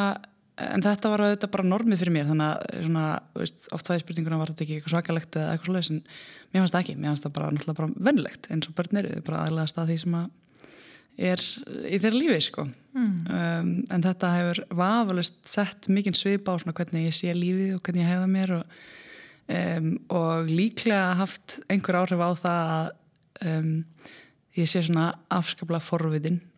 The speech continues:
Speaker 1: og svolítið svona greinandi og spurul. Uh, af því að ég hef svona stöðugt kannski verið í þeim kringumstæðum að svona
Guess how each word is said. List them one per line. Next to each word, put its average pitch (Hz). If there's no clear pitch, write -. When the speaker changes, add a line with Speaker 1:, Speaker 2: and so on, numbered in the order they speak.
Speaker 1:
og 165
svolítið 165
svona 170
greinandi 165
og 160
spurul. 170
Uh, 175
af 165
því 180
að 175
ég 180
hef 170
svona 175
stöðugt 185
kannski -
verið 175
í 165
þeim 175
kringumstæðum 170
að 156
svona 160